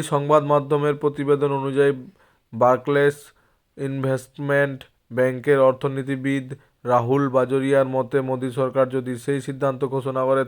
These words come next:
তাহলে আরও বেশি মহিলার সমর্থন পেতে পারে। যদিও কংগ্রেসের পরিসংখ্যান বিশ্লেষণ বিভাগের প্রধান প্রবীণ চক্রবর্তীর দাবি, নির্বাচনের আগে কোনো প্রকল্পের ঘোষণা করা হলে যে শাসক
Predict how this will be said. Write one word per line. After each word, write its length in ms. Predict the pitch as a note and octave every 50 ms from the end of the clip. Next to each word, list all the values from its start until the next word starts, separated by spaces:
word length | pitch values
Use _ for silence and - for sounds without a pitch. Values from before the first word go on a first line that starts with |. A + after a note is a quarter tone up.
| -
তাহলে 260 | C3 B2+ B2+ B2+ C3 B2 A#2+ A#2+
আরও 140 | B2+ C#3 C3+
বেশি 280 | C3 C3+ C3 B2 C#3 C3+
মহিলার 420 | B2+ B2+ C3 C3 B2+ C3+ C3+ C3 B2 - - _ _ _ _
সমর্থন 460 | - C3+ C3 C3+ C3+ C3 - D3+ C#3+ C3+ B2
পেতে 240 | C#3+ C3+ B2+ D3
পারে। 200 | C3 C3 C3+ C3 B2+ A#2+
যদিও 280 | C3+ C3+ B2+ C#3 C#3+ C#3
কংগ্রেসের 480 | C#3 C3+ C3+ C3+ C#3 C#3 C3+ D3 C#3+ C#3
পরিসংখ্যান 560 | C#3+ C#3 C3+ C3 - C#3+ C#3 C3+ C3 C#3 C#3 C3+
বিশ্লেষণ 500 | C3+ C3 B2+ C3+ C#3 C#3 C3 C#3+ C#3 C3+ C3+ C3 - - - _ _ _ _ _ _ -
বিভাগের 640 | A#2+ A#2+ B2+ C3 A#2+ C#3 C3+ C3+ C3 C#3 C#3+ C#3 C3+ C#3 - _ _ _
প্রধান 340 | - C3 B2+ A#2+ C#3 C3+ C#3 C#3 C3
প্রবীণ 340 | B2+ - C#3 C3+ C3+ C#3+ C#3 C3
চক্রবর্তীর 680 | - C#3+ B2+ C3+ C3+ C3+ C3+ C#3 C3 - - C#3 C3
দাবি, 280 | B2 C3+ B2+ B2 C3 C3+ C3+
নির্বাচনের 560 | C3 C3 B2+ C3 C3 B2+ - C#3+ C3+ C3+ C3+ C3
আগে 220 | B2 B2+ B2+ C3 B2
কোনো 240 | - C3+ C3 C3 B2+
প্রকল্পের 480 | A#2 - B2+ A#2+ C3 C3 B2 C3 C3+ B2+
ঘোষণা 360 | A#2+ B2+ A#2+ B2+ C3 B2+ B2+
করা 240 | A#2+ B2+ B2+ B2 B2 B2
হলে 220 | B2 B2+ C3 C#3 C#3+ C#3+ C#3+ - - _ _ _ _ _
যে 240 | - A#2 B2 C3 C3+ C3+ C#3+ C#3+ C#3+ _ _ _ _ _ _ _ _ _ _ -
শাসক 480 | C3 A#2+ - C#3 B2+ B2 - D#3 D3+ D3